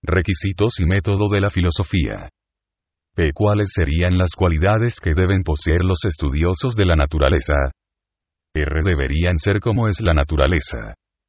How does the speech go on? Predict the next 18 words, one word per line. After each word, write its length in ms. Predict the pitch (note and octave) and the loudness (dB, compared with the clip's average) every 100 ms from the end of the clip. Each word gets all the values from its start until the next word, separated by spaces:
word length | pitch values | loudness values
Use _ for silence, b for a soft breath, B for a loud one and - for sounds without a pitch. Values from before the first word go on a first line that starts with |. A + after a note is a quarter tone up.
| _ | _
Es 200 | A#2 B2 - | -2 -2 0
decir, 500 | A#2 - G2+ - - - | -4 2 0 0 -4 -14
sinceros, 880 | - G2+ F2 C3 F2 C#2 C#2 - - _ | -4 0 2 2 4 2 0 -4 -16 _
simples, 720 | - - C#3 E2+ F2+ F#2 F#2+ - - - | -16 -2 0 0 0 0 -2 -8 -18 -2
pacientes 540 | C#2 - A2 B2+ B2 C3 | -2 0 -2 0 -2 -2
y 40 | |
perseverantes. 960 | G2+ F#2 F#2 C#2 C2+ D#2+ B1+ A#1+ G#1+ - - _ _ _ _ _ _ _ _ - | -2 -2 0 0 2 0 -2 -6 -10 -16 -20 _ _ _ _ _ _ _ _ -2
P. 180 | E2 C2+ | -2 0
¿Qué 140 | A2+ | -2
cuestiones 580 | - C2 - E2+ F2 E2 | 0 -4 -2 0 0 0
deberían 520 | F#2+ D#2 C2+ D2+ F2 F#2 | 0 0 0 0 0 0
atraer 360 | - D2 C#2 E2+ | 0 0 0 0
su 120 | G#2 | 0
atención, 640 | F2+ F#2+ - G2 D#2 D#2 - | 2 0 2 2 4 2 -2
por 160 | - F#2+ | -2 0
consiguiente? 800 | B2 F#2 G#2+ A#2 A2+ D2+ F2+ F#2 - _ _ _ _ _ _ _ | 0 -2 -2 0 2 2 0 -2 -4 _ _ _ _ _ _ _
R. 260 | D#2 D2 G2 | -4 0 0
Los 160 | E2+ | 0